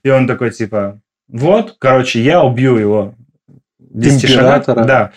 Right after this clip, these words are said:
Speaker 1: И там всё в синеньком в таком, ну, типа, в синих цветах всё, вот это второй, второй сюжет, ну, типа, в синих цветах весь. "Я убью императора, вам нужно определиться, типа, к-, с кем я буду драться, вот, разберитесь между,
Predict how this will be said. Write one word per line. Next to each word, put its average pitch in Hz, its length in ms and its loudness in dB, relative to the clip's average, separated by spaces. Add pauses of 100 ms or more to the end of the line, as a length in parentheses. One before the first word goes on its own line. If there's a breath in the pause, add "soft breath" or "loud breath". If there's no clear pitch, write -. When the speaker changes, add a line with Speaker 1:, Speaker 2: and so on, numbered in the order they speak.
(220 loud breath)
Speaker 1:
И 143 80 -2
там 160 180 0
всё 135 160 -4
в - 60 -8
синеньком 196 500 0
в - 80 -14
таком, 113 460 -4 (100)
ну, 135 180 0
типа, 110 180 -6
в - 60 -14
синих 135 280 -2
цветах 120 300 -2
всё, 107 140 -4
вот 101 120 -2
это 101 220 -2
второй, 127 340 0
второй 113 300 -2
сюжет, 220 380 -4
ну, 120 80 -6
типа, - 300 -10 (540)
в - 60 -16
синих 127 300 0
цветах 247 460 0
весь. 170 380 -2 (1120)
"Я 139 260 2
убью 120 260 0
императора, 135 580 -4
вам 135 220 2
нужно 127 260 0
определиться, 131 640 -8 (640)
типа, - 320 -6
к-, - 180 -20
с - 120 -16
кем 147 160 0
я 113 80 0
буду 113 240 -2
драться, 143 600 -4
вот, 107 200 -4
разберитесь 113 680 -6 (120)
между, 107 300 -4